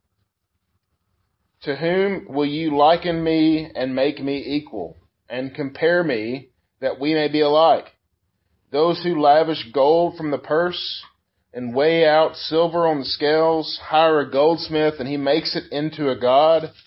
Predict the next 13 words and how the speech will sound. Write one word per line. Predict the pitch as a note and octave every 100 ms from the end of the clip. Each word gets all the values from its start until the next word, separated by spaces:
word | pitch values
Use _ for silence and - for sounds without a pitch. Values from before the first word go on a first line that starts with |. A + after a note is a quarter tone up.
| _ _ _ _ _ _ A2
Th-, | B2 - -
then | A#2 D3 F3 E3+
they | D3+ D#3 -
fall | D3 D3+ C#3
down | C3 C#3 D3 C#3
and | A#2+ A2+
worship. | B2 C#3 E3 - - _ _ _ _ _ _ _ -
I | B2+
was | D3 C3+ -
angry | D3 F3 F3 E3+
with | D#3+
my | D3 D3
people. | D3 D3+ D3+ G#2 E2+